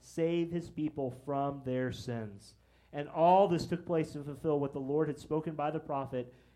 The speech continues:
and it said, "Behold, the virgin shall conceive and bear a son, and you shall call his name Emmanuel," which means God with us.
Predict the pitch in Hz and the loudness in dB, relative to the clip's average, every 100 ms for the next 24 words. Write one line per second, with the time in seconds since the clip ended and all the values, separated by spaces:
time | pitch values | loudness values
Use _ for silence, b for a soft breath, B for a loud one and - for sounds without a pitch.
0 | B - _ 120 135 139 - 143 - 143 | B -20 _ -8 -6 -6 -8 -10 -6 -2
1 | 127 120 135 123 185 175 147 139 127 160 | -2 -2 -4 -2 0 0 0 -2 0 0
2 | 175 185 180 180 196 190 151 139 131 135 | 0 -2 0 0 -2 -6 -4 -4 -2 -2
3 | 156 151 131 120 117 123 143 139 147 131 | -2 -2 -6 -4 -6 -6 -8 -6 -4 -4
4 | 139 131 123 117 117 b b b 131 131 | -6 -8 -8 -6 -8 b b b -10 -6
5 | 151 170 135 113 92 90 b b b - | -4 -2 -4 -4 -8 -12 b b b -2
6 | 127 123 135 135 135 131 - 120 120 120 | -2 -2 -4 -4 -6 -10 -12 -4 -2 0
7 | 117 117 113 104 92 - | -2 -4 -8 -10 -10 -14